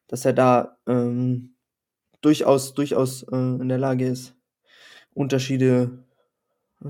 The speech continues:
wie sagt man, Maßstäbe zu se-, ah, gut, Maßstäbe ist viel, klingt zu viel, ne? Aber ja, dass er da ein wichtiger Faktor auf jeden Fall sein kann. Ähm, und ich finde, es geht immer ein bisschen unter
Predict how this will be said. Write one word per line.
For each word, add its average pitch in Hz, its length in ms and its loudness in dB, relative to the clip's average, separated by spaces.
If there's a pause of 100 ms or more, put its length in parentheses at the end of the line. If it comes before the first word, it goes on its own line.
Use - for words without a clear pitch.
(140)
wie 147 100 -10
sagt 135 200 -4
man, 127 260 -8 (320)
Maßstäbe 135 480 0
zu 127 140 -8
se-, 117 160 -12
ah, - 160 -10
gut, 131 180 -12
Maßstäbe - 400 -8
ist 127 160 -12
viel, - 160 -12 (1040)
klingt 131 260 0
zu 135 80 -2
viel, 123 360 -4
ne? 127 300 -4
Aber 123 420 -4 (360)
ja, 127 120 2
dass 135 180 4
er 147 100 6
da 139 140 10
ein 139 300 2
wichtiger 156 400 6
Faktor 135 340 2
auf 123 140 0
jeden 131 180 2
Fall 127 180 0
sein 127 200 0
kann. 131 340 -4 (500)
Ähm, 120 320 -4
und 120 120 -4
ich 123 120 -10
finde, 127 400 2 (100)
es 131 240 -2
geht 185 400 4 (600)
immer 190 240 6
ein 170 80 4
bisschen 139 300 -2
unter 202 480 2